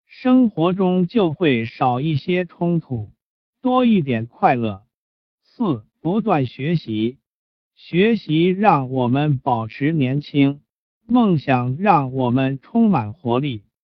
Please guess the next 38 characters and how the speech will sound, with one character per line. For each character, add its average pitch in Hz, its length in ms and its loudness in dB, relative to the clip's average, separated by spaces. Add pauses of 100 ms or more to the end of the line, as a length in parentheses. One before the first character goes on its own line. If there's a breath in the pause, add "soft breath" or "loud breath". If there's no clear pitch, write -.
(380)
我 151 200 2
们 180 380 2
运 208 260 2
用 143 240 0
大 151 240 2
脑 107 340 -4 (460)
进 214 300 4
行 156 400 2
运 214 300 2
作 165 180 0
的 123 120 -2
时 120 260 -2
候， 127 360 -4 (440)
我 151 200 2
们 175 280 2
就 156 320 2
不 147 280 -4
大 165 260 4
会 135 300 0
想 117 400 -4
不 170 160 -4
开 180 340 0
新 208 400 2
兴 202 220 2
的 147 100 0
事 131 300 -4
情， 107 360 -8 (480)
我 151 200 0
们 175 300 2
会 190 300 0
变 156 220 0
得 123 220 -4
更 156 320 -2
开 190 260 0
心 190 360 -2
和 156 280 -6
满 120 340 -4
足。 123 380 -6